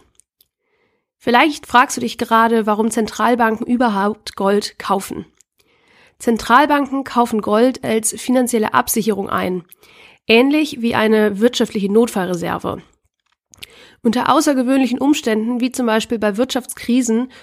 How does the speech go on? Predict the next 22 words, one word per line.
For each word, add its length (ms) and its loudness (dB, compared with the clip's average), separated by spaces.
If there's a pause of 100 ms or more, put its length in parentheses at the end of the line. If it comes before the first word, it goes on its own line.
(100)
können 300 2
die 80 2
Zentralbanken 760 0
ihre 220 -6
Goldbestände 680 0
liquidieren, 760 0
um 260 0
Kapital 500 0
zu 80 -6
beschaffen. 520 -6 (800)
Dieser 160 4
Mechanismus 720 0
ähnelt 320 2
einem 180 -2
Notfallfonds, 760 0 (200)
auf 160 -4
den 160 2
man 120 4
bei 140 0
Bedarf 460 0
zugreifen 560 -2
kann. 260 -8